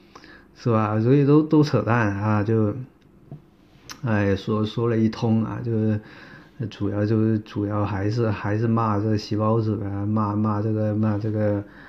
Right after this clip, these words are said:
败家子啊，就跟，搞得现在中国，是吧？呃，那经济情况这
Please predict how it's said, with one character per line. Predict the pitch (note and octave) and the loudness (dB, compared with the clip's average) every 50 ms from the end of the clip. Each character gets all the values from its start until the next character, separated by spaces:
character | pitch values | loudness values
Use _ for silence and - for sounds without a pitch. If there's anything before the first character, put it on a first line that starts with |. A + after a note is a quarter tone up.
| - - - - A3 B3 G#3+ - - - - - - - - - - - - - - - | -20 -20 -18 -16 -16 -16 -16 -18 -20 -20 -20 -20 -20 -20 -20 -20 -20 -14 -10 -10 -8 -4
败 | - A2+ A2+ | -2 0 0
家 | G#2+ A2 G#2+ A2 | 2 2 2 2
子 | G#2+ D3 B2 A2 | 0 0 -2 -2
啊， | - - - - - - A2 G#2+ | -2 -4 -6 -6 -6 -6 -4 0
就 | C3 B2+ A#2+ A#2 A#2+ B2 C3+ | 2 4 4 6 4 4 2
跟， | C3+ - C#3 C3 C3+ C#3+ D3+ D3 | 0 0 2 4 6 4 4 4
搞 | - A2 G#2+ A2+ A2+ | 0 -2 0 0 2
得 | A#2+ C3 C#3+ | 4 4 4
现 | C#3+ - E3+ D#3 | 4 4 4 4
在 | C#3+ | 4
中 | C3+ - D3+ D#3+ F3 E3+ | 6 6 6 6 6 6
国， | D3 C3+ B2+ B2+ C3 B2+ B2 B2+ B2+ B2 B2 A#2 | 4 4 4 4 4 4 4 4 4 4 2 2
是 | A#2 B2+ - C3+ | 0 -2 -4 -2
吧？ | B2+ A#2+ A#2+ A#2 A2+ A2 G#2 - - - - - - - - - - - _ - _ - | -2 0 0 0 -2 -2 -4 -6 -10 -20 -20 -20 -20 -20 -20 -20 -20 -20 _ -20 _ -16
呃， | F3+ - D3 D3 C#3+ F3+ - - - - - - | -12 -10 -8 -8 -8 -8 -10 -14 -16 -20 -20 -14
那 | - G#2+ - D3 C#3 | -10 -8 -4 -2 -2
经 | B2+ - - E3 E3 | -2 2 2 4 4
济 | E3+ F3 D3 | 4 4 2
情 | A2+ A#2+ A#2+ | 4 4 4
况 | C3+ C#3 C#3 C#3 | 4 6 4 4
这 | C3 C#3+ | 4 4